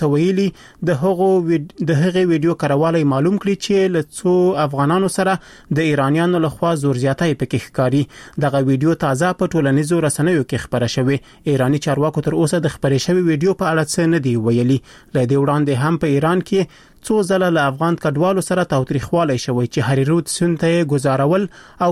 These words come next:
پر موټر یې ډزې تازه او لویې پیښې وې. نږدې شپږ میاشتې مخکې تهران ته د افغانستان د بهرنیو چارو وزیر حنیف اتمر د سفر پر مهال ژمنه شوې وه چې له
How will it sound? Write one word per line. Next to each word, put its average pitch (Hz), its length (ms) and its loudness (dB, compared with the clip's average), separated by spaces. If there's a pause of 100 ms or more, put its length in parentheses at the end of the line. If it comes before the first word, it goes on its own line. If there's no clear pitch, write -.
پر 170 140 0
موټر 175 280 0
یې 160 140 0
ډزې 185 240 0 (120)
تازه 147 300 0 (140)
او 135 160 0
لویې 160 300 2
پیښې 127 340 -2
وې. 143 100 2 (380)
نږدې 143 340 0
شپږ 180 260 -2
میاشتې 160 320 -2
مخکې 160 300 -4
تهران 156 340 0
ته 147 120 0
د 139 100 0
افغانستان 139 440 0
د 139 100 -2
بهرنیو 139 360 0
چارو 147 240 0
وزیر 139 320 0
حنیف 139 280 0
اتمر 156 280 0
د 147 140 0
سفر 180 260 -2
پر 180 160 0
مهال 170 320 0 (300)
ژمنه 180 400 0
شوې 190 160 2
وه 185 200 2
چې - 160 -4
له 165 40 0